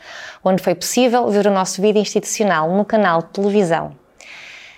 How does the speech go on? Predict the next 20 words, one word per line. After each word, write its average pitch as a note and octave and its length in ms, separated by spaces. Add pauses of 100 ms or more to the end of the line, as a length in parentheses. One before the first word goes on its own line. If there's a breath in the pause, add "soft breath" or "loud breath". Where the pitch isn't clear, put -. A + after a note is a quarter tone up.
(300 loud breath)
E, B3+ 240
se - 160
falarmos F#3+ 540
em E3+ 80
multimédia, G#3+ 580
recorro A3+ 380
agora A3 320
ao A3 60
lançamento A3+ 480
dos G#3+ 120
nossos A3 260
podcasts G#3+ 720
e A#3 140
videocasts, G#3+ 840 (120)
disponíveis A3 580
em G#3+ 80
todas A3+ 300
as G#3+ 100
plataformas G#3 680
compatíveis. E3 880